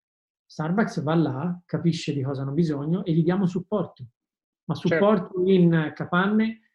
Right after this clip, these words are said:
Speaker 1: eh, auto, mezzi, eh, benzina che gli servano alle persone per recarsi nel posto di lavoro. Oppure diamo sostentamento con, eh, formazione, con studio per i figli,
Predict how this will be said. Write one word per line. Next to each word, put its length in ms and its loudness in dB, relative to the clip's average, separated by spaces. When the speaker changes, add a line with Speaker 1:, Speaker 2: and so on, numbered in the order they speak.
Speaker 1:
eh, 80 -6
auto, 680 0
mezzi, 640 0
eh, 400 -6
benzina 680 2
che 120 -2
gli 120 2
servano 480 0
alle 140 2
persone 480 0
per 180 -2
recarsi 580 0
nel 180 0
posto 300 -2
di 80 -4
lavoro. 500 -4
Oppure 360 6
diamo 240 4
sostentamento 720 0
con, 320 6
eh, 760 -2
formazione, 680 -2
con 160 -2
studio 320 4
per 100 0
i 60 -2
figli, 380 0